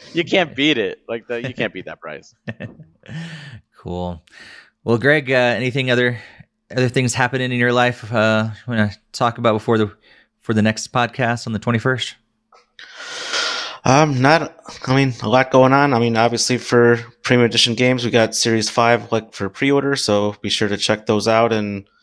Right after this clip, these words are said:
Speaker 3: put in your orders and everything. And obviously, if you want, are a store or something and you wanna distribute games, definitely reach out to distribution at premium edition games dot com, and we'll set up a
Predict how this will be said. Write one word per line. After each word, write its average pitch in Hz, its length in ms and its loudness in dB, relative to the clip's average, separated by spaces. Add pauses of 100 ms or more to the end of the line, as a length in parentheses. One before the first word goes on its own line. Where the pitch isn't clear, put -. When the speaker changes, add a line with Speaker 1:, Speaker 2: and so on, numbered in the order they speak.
(240)
Speaker 3:
put - 120 -8
in 104 120 0
your 98 160 0
orders 123 440 2
and 110 380 -4
everything. 127 420 -2
And 98 280 -4
obviously, 104 360 -4
if 110 60 -10
you 107 80 2
want, 95 300 0
are 104 400 -2
a 101 60 -2
store 135 520 2
or 120 60 -2
something 127 340 -2
and 117 60 0
you 110 60 0
wanna 104 180 0
distribute 113 500 -4
games, 120 300 0
definitely 107 300 -4
reach 107 240 -2
out 110 220 0
to 104 300 -2 (320)
distribution 110 560 0
at 101 140 -2
premium 107 280 0
edition 104 320 -4
games 104 280 -2
dot 98 160 -2
com, 131 300 2
and 113 120 -6
we'll 101 300 -6 (180)
set 107 220 0
up 107 160 -4
a 107 220 -2